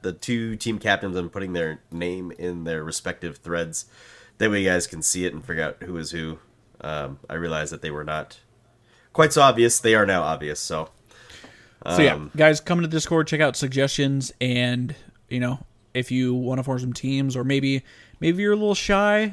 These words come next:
Speaker 2: and you don't wanna ask these people themselves, go ahead and message myself or Tyler, and we'll, we'll help you figure out a team.
Speaker 1: Yes, we're happy
Speaker 2: Um,
Speaker 1: to do that.
Speaker 2: So yeah, uh, uh, April fifteenth, guys, get stoked. We'll keep reminding you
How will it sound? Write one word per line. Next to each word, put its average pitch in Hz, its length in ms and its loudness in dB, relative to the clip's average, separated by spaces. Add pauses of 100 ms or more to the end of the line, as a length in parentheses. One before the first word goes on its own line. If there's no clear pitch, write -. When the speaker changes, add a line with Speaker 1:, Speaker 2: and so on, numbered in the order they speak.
Speaker 2:
and 143 100 -4
you 147 60 0
don't 156 160 0
wanna 160 140 4
ask 156 300 0
these 151 120 -6
people 160 220 -2
themselves, 151 360 0
go 147 100 -4
ahead 139 240 -2 (100)
and 127 220 -12
message 143 420 -2
myself 131 440 -6
or 110 40 -12
Tyler, 139 440 0 (340)
and 127 140 -2
we'll, 131 160 4
we'll 127 160 -2
help 131 160 2
you 120 80 -4
figure 120 240 -2
out 110 100 0
a 113 40 -10
team. 117 420 -4
Speaker 1:
Yes, 95 260 -4
we're 127 120 0
happy 131 140 4
Speaker 2:
Um, 120 100 0
Speaker 1:
to 85 80 -4
do 78 120 -10
that. 76 220 -8 (720)
Speaker 2:
So - 140 -2
yeah, 135 160 2 (340)
uh, 131 320 2 (180)
uh, 127 180 2
April 156 240 2
fifteenth, 147 400 0
guys, 117 460 -2 (120)
get 135 180 -4
stoked. - 520 -2
We'll 127 120 -10
keep 135 220 -6
reminding 123 380 -2
you 120 240 -2